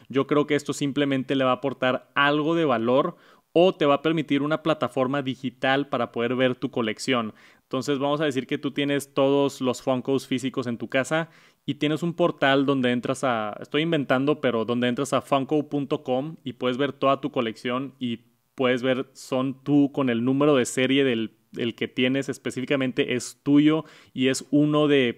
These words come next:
quinientos o es uno de diez mil o no sé exactamente cómo funcionan los Funkos. Sé que unos son más,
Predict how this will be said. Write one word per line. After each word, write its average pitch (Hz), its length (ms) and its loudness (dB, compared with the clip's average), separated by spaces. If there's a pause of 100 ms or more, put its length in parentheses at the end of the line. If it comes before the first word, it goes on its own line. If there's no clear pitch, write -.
(100)
quinientos 120 600 -2
o 113 80 -4
es 117 160 -4
uno 139 300 0
de 131 160 2
diez 110 260 -4
mil 110 260 -8
o 110 80 -10
no 110 120 -8
sé - 100 -16
exactamente 117 600 -6
cómo 117 180 -6
funcionan 120 400 -6
los 110 100 -6
Funkos. 139 480 2 (220)
Sé 147 180 0
que 160 100 2
unos 160 200 4
son 147 160 4
más, 143 360 0